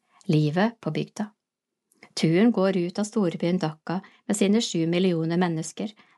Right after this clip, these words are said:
til de små landsbyene. Vi tar innenriksfly fra Dhaka til Yaoshore, en tur som tar like lang tid som Oslo-Trondheim. Vi er på vei til Shankonkarpur.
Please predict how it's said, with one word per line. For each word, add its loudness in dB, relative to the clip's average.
til 0
de 4
små 2
landsbyene. -4
Vi 2
tar 2
innenriksfly 0
fra -2
Dhaka -4
til 0
Yaoshore, -2
en 0
tur 2
som -2
tar 0
like -2
lang 2
tid -4
som 0
Oslo-Trondheim. -6
Vi 4
er 2
på 0
vei -2
til -6
Shankonkarpur. -4